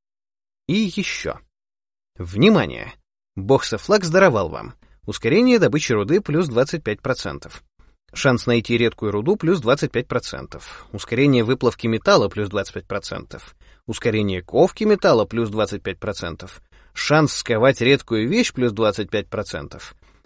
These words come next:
Стоимость снаряжения для добычи руды в магазинах минус двадцать пять процентов. Стоимость снаряжения для ковки руды в магазинах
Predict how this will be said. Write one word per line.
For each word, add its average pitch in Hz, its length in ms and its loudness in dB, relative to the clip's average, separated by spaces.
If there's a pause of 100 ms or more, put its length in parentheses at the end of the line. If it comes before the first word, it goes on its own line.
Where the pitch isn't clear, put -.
Стоимость 170 500 4
снаряжения 131 680 2
для 117 140 2
добычи 120 360 2
руды 117 260 2
в 110 60 -4
магазинах 113 600 0
минус 123 280 0
двадцать 117 340 -2
пять 117 200 0
процентов. 151 680 -4 (320)
Стоимость 165 520 2
снаряжения 120 580 2
для 104 180 0
ковки 156 340 2
руды 123 280 2
в 147 40 2
магазинах 101 640 -2